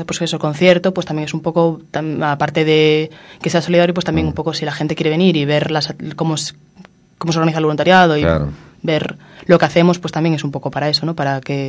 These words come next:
Speaker 2: Que, por certo,
Speaker 1: para
Speaker 2: ser,
Speaker 1: darlo a
Speaker 2: ser
Speaker 1: conocer.
Speaker 2: voluntario non é para nada, supoño que non é para nada nin, em, en fin, aburrido, nin, nin nada deso, non?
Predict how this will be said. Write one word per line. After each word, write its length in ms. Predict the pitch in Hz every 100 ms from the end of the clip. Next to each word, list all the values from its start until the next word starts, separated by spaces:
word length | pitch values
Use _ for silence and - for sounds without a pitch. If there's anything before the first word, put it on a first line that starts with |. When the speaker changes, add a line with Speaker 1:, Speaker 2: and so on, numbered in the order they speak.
| 135
Speaker 2:
Que, 80 | 71
por 160 | 85
certo, 320 | 98 95 82
Speaker 1:
para 100 | 76
Speaker 2:
ser, 20 | 85
Speaker 1:
darlo 160 | - 95
a 80 |
Speaker 2:
ser 160 | 98 95
Speaker 1:
conocer. 80 | -
Speaker 2:
voluntario 480 | 101 95 101 107 117
non 240 | 113 98
é 80 | 85
para 160 | 82
nada, 320 | 87 85 85 82
supoño 320 | 87 107 82
que 160 | -
non 160 | 78 87
é 80 | 85
para 240 | 85 82
nada 480 | 82 82 80 76 71 - - -
nin, 480 | 92 87 90 87 87
em, 640 | 87 85 82 78 78 76
en 160 | 73 78
fin, 160 | 113 98
aburrido, 800 | 80 85 104 120 117 120 120 117
nin, 640 | 104 98 92 92 90 87
nin 160 | 90 92
nada 320 | 101 85 85
deso, 240 | 113 113
non? 160 | 80